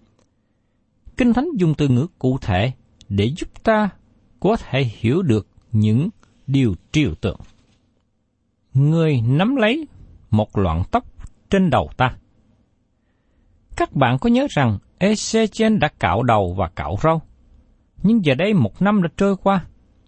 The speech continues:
Tóc và râu của ông đã mọc trở lại. Đức Chúa Trời nắm lấy Ê-xê-trên từ tóc trên đầu. "Thần cắt ta lên giữa khoảng đất và trời, trong sự hiện thấy của Đức Chúa Trời,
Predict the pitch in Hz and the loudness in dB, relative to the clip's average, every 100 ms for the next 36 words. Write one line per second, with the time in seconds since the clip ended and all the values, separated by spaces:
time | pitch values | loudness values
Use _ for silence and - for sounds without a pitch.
0 | _ _ _ _ _ _ _ _ - - | _ _ _ _ _ _ _ _ -16 -4
1 | 311 - 127 131 92 185 220 202 151 190 | -4 -2 0 0 2 2 2 0 -2 0
2 | 208 113 165 117 113 - - 143 110 69 | 0 0 0 2 0 -2 -2 0 0 -4
3 | - _ _ _ _ _ _ _ _ 170 | -14 _ _ _ _ _ _ _ _ -2
4 | 262 349 - 143 120 82 92 110 175 185 | -2 -2 0 2 2 0 0 2 0 0
5 | 202 247 175 190 - - 180 - 185 185 | -2 -4 -2 0 0 -2 -2 0 0 0
6 | - - - 107 76 - 240 - - 165 | -6 -16 -2 -2 -2 -4 -6 -4 -2 0
7 | 113 - - _ _ _ _ _ _ _ | 0 -4 -20 _ _ _ _ _ _ _
8 | _ _ _ _ _ _ _ _ _ _ | _ _ _ _ _ _ _ _ _ _
9 | - - 180 165 - - - 233 233 214 | -4 0 2 2 -4 -6 -2 2 2 0
10 | - - 107 110 185 - 104 151 226 - | -4 -4 0 0 -2 -4 -2 0 -2 -2
11 | 131 107 123 117 - _ _ _ - - | -4 0 0 0 -4 _ _ _ -12 -2
12 | 226 - 104 107 98 92 107 - 220 302 | 0 0 -2 -2 -2 -2 -2 -2 -4 -4
13 | _ - 95 104 196 - 294 151 127 | _ -6 -2 -2 -4 -4 -4 0 0